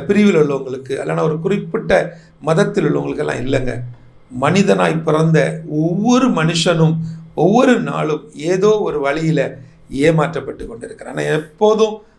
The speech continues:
மனவிட்டு கொஞ்சம் நிகழ்ச்சியில நான் பேசும் பொழுது எனக்கு கிடைக்கக்கூடிய கண்டென்ட், அந்த கான்செப்ட் ஏதாவது ஒரு வழியில இது எனக்கு கிளியர் ஆனா மட்டும்தான் நான் உங்களுக்கு கொடுப்பேன்.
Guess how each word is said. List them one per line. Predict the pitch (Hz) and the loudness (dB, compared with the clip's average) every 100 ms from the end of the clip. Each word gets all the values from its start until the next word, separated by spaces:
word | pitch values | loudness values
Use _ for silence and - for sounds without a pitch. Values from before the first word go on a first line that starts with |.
| - | -8
மனவிட்டு | 151 180 196 185 | -2 0 0 -2
கொஞ்சம் | 170 170 160 | -2 -2 0
நிகழ்ச்சியில | 156 180 180 175 170 | 2 2 0 0 0
நான் | 160 160 | 0 0
பேசும் | 180 196 196 | 2 2 0
பொழுது | 165 170 160 190 - - - | 0 0 0 -2 -4 -14 -10
எனக்கு | 147 143 135 | -6 -6 0
கிடைக்கக்கூடிய | 165 196 196 202 180 180 - - | 2 2 0 -2 -2 -2 -10 -6
கண்டென்ட், | 170 202 208 180 | -2 0 0 0
அந்த | 139 135 | -4 -4
கான்செப்ட் | 160 196 214 202 156 | -2 -2 0 -2 -2
ஏதாவது | 147 156 208 - 220 | -2 2 2 2 2
ஒரு | 175 | 2
வழியில | 156 175 185 156 165 - - - | 2 2 2 0 -2 -14 -20 -8
இது | 151 | 0
எனக்கு | 151 151 156 | 0 0 -4
கிளியர் | 208 233 208 | 0 2 2
ஆனா | 175 | 0
மட்டும்தான் | 160 156 160 180 196 | -4 -6 -6 -4 -4
நான் | 185 | -4
உங்களுக்கு | 156 139 127 127 | -6 -8 -10 -6
கொடுப்பேன். | 139 135 123 | -6 -6 -8